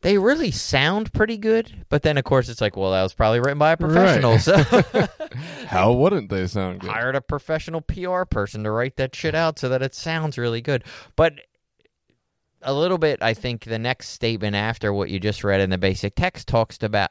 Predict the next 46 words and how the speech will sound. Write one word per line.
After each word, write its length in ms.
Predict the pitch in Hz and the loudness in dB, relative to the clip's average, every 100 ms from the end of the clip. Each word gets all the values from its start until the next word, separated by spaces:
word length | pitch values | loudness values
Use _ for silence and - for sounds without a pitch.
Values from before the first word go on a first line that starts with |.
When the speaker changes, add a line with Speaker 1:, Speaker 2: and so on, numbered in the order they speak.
| - | -4
Speaker 1:
talked 300 | - 127 - | -2 -2 -2
about 380 | 104 101 98 - | -2 0 0 -4
these 200 | 113 113 | -4 -6
special 440 | - - 127 123 104 | -6 -4 -4 -2 -4
workers, 440 | 120 143 123 104 | -4 -6 -6 -4
I 100 | 104 | -4
think, 280 | 101 113 107 | -4 -8 -4
are 80 | 98 | -6
supposed 560 | - 95 - 127 - | -4 -6 -4 -4 -4
to 240 | - 107 85 _ _ | -4 -4 -4 _ _
follow 420 | - 110 110 113 | -10 -6 -4 -6
the 120 | 107 | -8
traditions 680 | 104 - 95 113 - 180 190 | -10 -10 -8 -8 -8 -14 -14
still. 440 | - - 185 185 _ _ _ _ _ _ _ _ - | -14 -10 -10 -12 _ _ _ _ _ _ _ _ -14
Speaker 2:
Oh, 60 | 92 | -8
Speaker 1:
Um, 340 | 95 123 120 | -4 -2 -4
Speaker 2:
yeah, 60 | 90 | -4
Speaker 1:
and 280 | 92 110 147 | -6 -4 -4
Speaker 2:
yeah, 40 | |
Speaker 1:
I 20 | 147 | -6
Speaker 2:
yeah. 140 | 92 95 - | -8 -14 -8
Speaker 1:
don't 260 | 180 190 139 | -4 -4 0
know 160 | 170 156 | 0 0
how 320 | 143 156 156 | 0 -2 0
that 340 | 151 151 147 - _ _ _ | 2 2 2 -2 _ _ _
plays 440 | - 143 139 135 123 | -8 -6 -6 -6 -6
out 260 | 135 156 | -6 -8
when 140 | 85 98 | -8 -8
it 100 | 92 | -10
comes 300 | - 107 101 | -10 -10 -10
to 100 | 98 | -12
some 240 | - 110 | -8 -6
of 80 | 110 | -4
that 240 | 101 95 | -4 -6
business 460 | - 87 127 92 90 | -8 -10 -10 -14 -14
stuff. 420 | - - 85 87 | -18 -14 -14 -10
I 60 | 90 | -12
really 420 | 92 117 95 87 _ - | -8 -8 -8 -12 _ -8
don't 220 | 107 69 | -8 -6
know 100 | 90 | -10
how 220 | - 110 | -6 -4
you 160 | 107 - | -4 -8
could 180 | 82 | -14
fit 300 | - - 110 | -12 -12 -8
that 240 | 101 92 98 | -6 -6 -4
in. 340 | 107 101 92 | -4 -4 -6